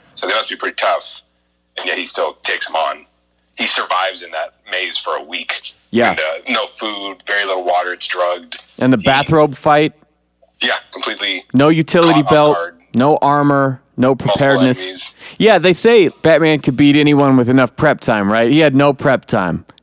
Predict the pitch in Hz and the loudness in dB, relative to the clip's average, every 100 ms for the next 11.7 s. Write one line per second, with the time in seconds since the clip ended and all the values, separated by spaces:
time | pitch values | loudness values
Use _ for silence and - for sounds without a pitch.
0 | _ _ _ 123 113 147 147 147 127 - | _ _ _ -2 2 2 2 2 0 0
1 | 147 143 127 113 143 135 127 117 104 101 | 2 4 2 0 0 0 0 -2 0 0
2 | 101 95 101 98 104 101 - - 110 104 | 0 -2 -2 -2 0 0 -2 -2 0 0
3 | - - 135 117 117 101 98 - 123 107 | -4 -4 0 2 2 0 -2 -2 0 2
4 | 87 82 92 92 90 _ - 104 - _ | 0 -2 -4 -4 -4 _ -8 -8 -8 _
5 | _ _ _ _ _ - 131 147 127 113 | _ _ _ _ _ -6 -4 -4 -6 -10
6 | 113 - 110 - 104 101 - 107 95 82 | -10 -10 -10 -10 -8 -8 -8 -10 -8 -8
7 | - 190 87 82 - - - - 104 98 | -6 -6 -6 -6 -6 -8 -18 -6 -4 -2
8 | - 98 - 85 - 87 82 80 - - | -4 -6 -4 -6 -8 -10 -6 -6 -4 -6
9 | - _ _ _ _ _ 82 - - 101 | -6 _ _ _ _ _ -10 -6 -4 -4
10 | 87 78 76 71 73 - - 78 76 - | -4 -6 -8 -8 -8 -8 -6 -6 -6 -8
11 | 80 76 - _ - 117 95 | -10 -10 -12 _ -2 0 0